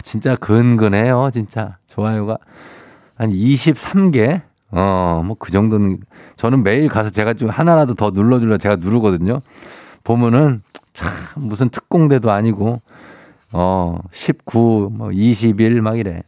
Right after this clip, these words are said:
예. 조서혜 씨, 우리 엄마 유튜브 하거든요. 그냥 좋아요 눌러줬어요. 조회수가 미비해서. <laughs> 예, 뭐, 그럴 수 있죠.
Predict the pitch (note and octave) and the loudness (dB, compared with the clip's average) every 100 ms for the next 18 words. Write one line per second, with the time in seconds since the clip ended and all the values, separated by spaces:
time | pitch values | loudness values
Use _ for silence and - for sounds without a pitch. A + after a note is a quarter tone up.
0 | - D#2+ D2+ - _ _ - - - - | -12 -10 -10 -14 _ _ -20 -20 -20 -20
1 | - - - C3 C#3+ C3+ A2+ G#2 A2+ C#3 | -20 -6 0 2 2 2 0 0 2 4
2 | C3+ C3 A#2 A2+ B2 A2 G2 F2+ F#2+ A#2 | 4 2 2 0 0 0 0 0 -2 -2
3 | A2+ A2+ A2 A2+ B2+ A2 G#2+ A#2+ G#2 - | 0 0 2 2 2 2 0 0 0 -2
4 | D#2+ F2 - G#2 G#2 G2+ F#2 F2+ F2+ G2 | -4 -4 0 2 2 -2 -2 -2 -2 -4
5 | - E2+ D#2 - D#2 - - - - - | -4 -12 -6 -6 -6 -10 -18 -18 -18 -20
6 | - - D#2+ D#2 E2+ A2+ C3 C3+ E3+ - | -16 -8 -4 -4 -4 -2 -2 0 -2 -2
7 | - D2 | -6 -6